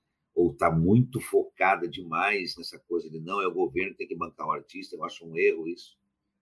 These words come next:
Acho publicamente, eu acho um erro enorme, acho um engano histórico isso, entende?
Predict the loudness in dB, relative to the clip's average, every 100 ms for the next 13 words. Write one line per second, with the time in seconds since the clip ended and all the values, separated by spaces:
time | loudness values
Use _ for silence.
0 | _ 2 2 -4 -6 -2 -2 -2 -2 -4
1 | 0 4 4 2 -4 -2 0 0 -4 -6
2 | 2 2 2 -4 -12 -14 -14 -16 -6 -2
3 | 0 0 -2 -4 _ -4 0 2 4 4
4 | 2 -4 -14 -6 -4 -4 _ _ _ _
5 | _ _ -10 -10 -10